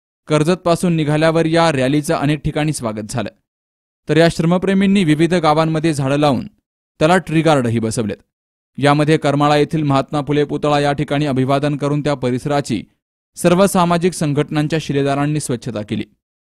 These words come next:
तर जेऊर या ठिकाणी सायकल रॅली पोहोचल्यावर डाक बंगला परिसरामध्ये दोन झाडांचं वृक्षारोपण केलं.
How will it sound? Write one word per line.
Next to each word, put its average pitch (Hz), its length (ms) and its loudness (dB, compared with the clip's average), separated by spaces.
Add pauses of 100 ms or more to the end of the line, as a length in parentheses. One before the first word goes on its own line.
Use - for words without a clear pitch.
(380)
तर 151 120 6
जेऊर 151 300 4
या 175 120 4
ठिकाणी 170 360 0
सायकल 151 360 0
रॅली 151 240 2
पोहोचल्यावर 147 540 0
डाक 139 280 2
बंगला 147 380 0
परिसरामध्ये 143 680 -2
दोन 143 320 0
झाडांचं 139 440 -2
वृक्षारोपण 113 560 -6
केलं. 104 180 -6